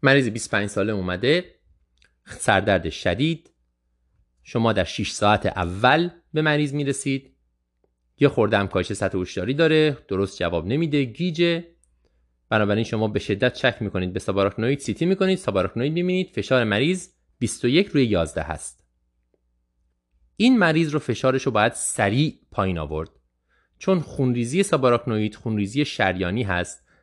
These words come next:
و هر چه شما سریعتر فشار رو پایین بیارید، احتمال اینکه خونریزی ادامه پیدا کنه و بدتر بشه بی-،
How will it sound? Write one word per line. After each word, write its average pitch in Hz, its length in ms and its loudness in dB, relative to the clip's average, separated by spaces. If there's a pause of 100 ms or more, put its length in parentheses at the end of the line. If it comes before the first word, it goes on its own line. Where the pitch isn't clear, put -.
(140)
و 123 80 2
هر 185 200 2
چه 196 200 -4
شما 123 320 0
سریعتر 101 520 -2
فشار 95 380 -4
رو 87 60 -4
پایین 95 340 -4
بیارید، 101 440 0 (420)
احتمال 127 580 2
اینکه 127 340 0
خونریزی 104 560 0
ادامه 113 260 0
پیدا 92 220 0
کنه 92 200 -4
و 90 120 0
بدتر 98 380 0
بشه 170 400 2 (560)
بی-، 107 220 -8